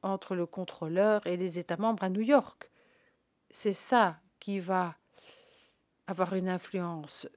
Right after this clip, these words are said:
Notre résultat sera connu en octobre, c'est bien plus tard.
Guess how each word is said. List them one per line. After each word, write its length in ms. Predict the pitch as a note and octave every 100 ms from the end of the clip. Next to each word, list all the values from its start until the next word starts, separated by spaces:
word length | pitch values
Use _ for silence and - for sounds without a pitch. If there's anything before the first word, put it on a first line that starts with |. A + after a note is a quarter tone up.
| _ _ _ _ _ _ _ _ _ - D#4+
Notre 460 | F#3+ A#3+ C4 -
résultat 1080 | F3 F#3+ E3+ F3+ E3 _ - F#3 G3+ B3+ D4 _ _ _ -
sera 260 | - F3
connu 380 | F3 F#3+ A3 C4+
en 220 | F3 E3 G3
octobre, 420 | A#3+ - D3+ C#3
c'est 160 | - D3+
bien 180 | F3+ A3
plus 220 | - A3
tard. 500 | F#3+ D3 C#3+ -